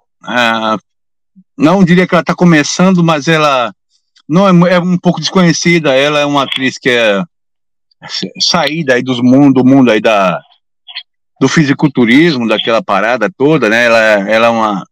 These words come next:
realmente, ela tem uma, uma presença bem marcante, fisicamente falando. Essa atriz que faz o, esse, desempenha a, a função de ser as principais, as condu-,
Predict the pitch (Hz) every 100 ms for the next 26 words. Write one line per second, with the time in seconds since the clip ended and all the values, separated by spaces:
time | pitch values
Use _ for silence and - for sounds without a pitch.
0 | _ 98 131 127 139 - - _ - -
1 | _ - 135 139 165 156 147 131 117 95
2 | 120 139 170 160 131 117 160 160 - 127
3 | 95 _ _ _ _ 120 180 220 185 -
4 | - 151 185 - - 175 - 143 127 135
5 | - 147 110 113 147 175 _ _ _ _
6 | _ _ _ 101 107 104 - 104 95 87
7 | - 107 - 117 135 - 98 - 101 101
8 | 98 92 87 80 67 64 _ _ _ _
9 | _ 98 98 95 - 98 90 87 78 -
10 | _ _ _ _ _ 170 185 180 - 139
11 | 165 131 98 98 - 113 98 80 110 110
12 | - 117 95 120 117 110 107 95 87 _
13 | - _ _ - 143 139 - - 180 175
14 | 127 135 110 131 117 104 - 170 185 127
15 | 101